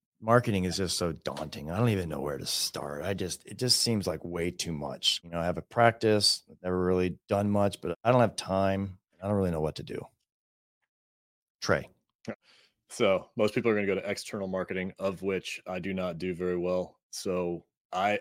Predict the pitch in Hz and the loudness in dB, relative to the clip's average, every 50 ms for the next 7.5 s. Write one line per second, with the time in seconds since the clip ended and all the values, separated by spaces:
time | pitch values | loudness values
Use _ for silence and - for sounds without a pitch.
0 | - - 101 - - - - 110 104 - 104 - 110 104 98 95 87 95 98 101 | 0 2 2 2 2 2 2 2 2 2 0 0 0 0 -2 -2 0 0 2 4
1 | 104 104 104 101 98 92 - - 101 92 - 98 90 - - 92 85 78 73 - | 4 4 4 2 0 -2 -2 -2 -2 -2 -2 -4 -8 -8 -8 -8 -10 -10 -10 -12
2 | - - - - _ _ _ _ _ _ - 90 87 - - - 101 95 92 90 | -12 -12 -12 -14 _ _ _ _ _ _ -2 -2 -2 -2 -4 -2 -2 0 0 0
3 | 90 87 82 - - _ _ _ _ _ _ _ - 107 113 113 113 104 85 - | 0 -2 -4 -6 -10 _ _ _ _ _ _ _ 8 10 10 10 10 6 4 2
4 | - 113 104 104 104 101 98 98 98 98 92 101 - - 110 107 101 98 104 107 | 4 6 6 8 8 6 6 4 2 2 0 -2 0 2 4 4 4 4 4 6
5 | 107 113 113 101 - - 117 107 - - 110 107 104 101 107 113 120 117 98 - | 6 6 6 4 6 4 4 4 4 4 2 2 4 4 4 4 4 4 2 2
6 | 101 95 87 82 80 - - 85 95 92 92 90 90 98 98 95 92 87 95 98 | 0 0 0 -2 -6 -10 -8 -4 -2 0 0 0 2 0 0 0 0 0 0 0
7 | 98 82 87 - - 107 104 95 85 | -2 -4 -6 -4 -2 0 0 0 -2